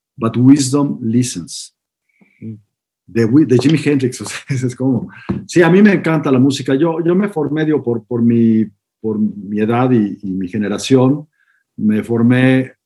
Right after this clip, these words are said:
Speaker 1: o me tocó la suerte, a lo mejor, de vivir los sesentas, ¿no? Este, y, y vivir intensamente toda la época del, sobre todo el rock inglés, ¿no? Para mí los
Speaker 2: Eso es
Speaker 1: ingleses
Speaker 2: envidiable,
Speaker 1: son
Speaker 2: para mí,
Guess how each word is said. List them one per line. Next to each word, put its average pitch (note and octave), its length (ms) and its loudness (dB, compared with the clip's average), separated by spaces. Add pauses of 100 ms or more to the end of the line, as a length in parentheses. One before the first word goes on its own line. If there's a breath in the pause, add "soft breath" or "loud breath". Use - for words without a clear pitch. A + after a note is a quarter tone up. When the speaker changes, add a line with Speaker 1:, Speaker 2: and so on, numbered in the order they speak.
(240)
Speaker 1:
o G#2+ 140 -12
me G#2 100 -4
tocó - 200 -4
la B2 80 0
suerte, C3+ 340 0
a A#2 40 -2
lo G#2+ 60 -2
mejor, A2+ 200 -4
de A#2 80 2
vivir A2 280 2
los A#2 140 -2
sesentas, A2 640 -6
¿no? G2+ 220 -10
Este, F2+ 800 -14 (580)
y, F2+ 640 -4
y G2 40 -6
vivir G2 300 -2
intensamente G#2+ 880 -4
toda G#2 260 -6
la G2+ 120 -4
época G2 300 -12
del, F2+ 320 -6
sobre B2+ 240 -2
todo E3+ 160 4
el D#3+ 60 4
rock D3 320 -2 (300)
inglés, A2+ 520 -2
¿no? A#2 260 -8 (300)
Para G#2 160 -10
mí A2+ 100 0
los B2+ 120 0
Speaker 2:
Eso - 100 -4
es D3 60 0
Speaker 1:
ingleses D3 180 0
Speaker 2:
envidiable, A2 480 2
Speaker 1:
son F2+ 80 -2
Speaker 2:
para G2 220 -2
mí, G2+ 140 -2